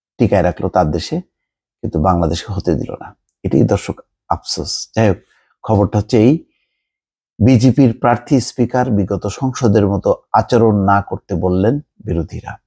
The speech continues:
ভারতের অষ্টাদশ লোকসভার প্রত্যাশিতভাবে স্পিকার হলেন রাজস্থানের কোটা বুন্দি কেন্দ্র থেকে নির্বাচিত বিজেপি প্রার্থী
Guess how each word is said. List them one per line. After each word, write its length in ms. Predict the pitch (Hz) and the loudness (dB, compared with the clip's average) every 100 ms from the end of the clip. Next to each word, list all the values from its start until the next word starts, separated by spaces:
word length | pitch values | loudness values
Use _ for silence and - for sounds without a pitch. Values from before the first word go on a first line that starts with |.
| _ - | _ -2
ভারতের 400 | 104 117 113 113 | 2 2 4 4
অষ্টাদশ 580 | 110 - 113 107 104 - | 2 0 0 0 0 -2
লোকসভার 500 | 107 - 113 110 110 | -4 -2 0 0 0
প্রত্যাশিতভাবে 880 | - 120 - 151 123 104 104 90 95 | -4 -8 -2 -2 2 2 2 2 0
স্পিকার 420 | - 101 98 98 | -2 -4 -2 -2
হলেন 280 | 95 92 90 | 0 0 2
রাজস্থানের 680 | 92 90 - - 104 98 92 _ _ _ _ | 2 2 -4 -4 -2 0 -2 _ _ _ _
কোটা 340 | - 107 101 90 - - | -2 2 4 2 0 0
বুন্দি 420 | 120 135 127 123 | 4 6 6 4
কেন্দ্র 380 | 123 110 101 95 | 2 0 0 -2
থেকে 200 | - 92 | -4 -4
নির্বাচিত 600 | 95 90 92 90 82 - | -2 -2 -2 -4 -8 -4
বিজেপি 540 | 87 92 92 87 85 | -2 -2 -2 -4 -4
প্রার্থী 520 | 80 95 - - 123 | -2 -4 -2 -2 -2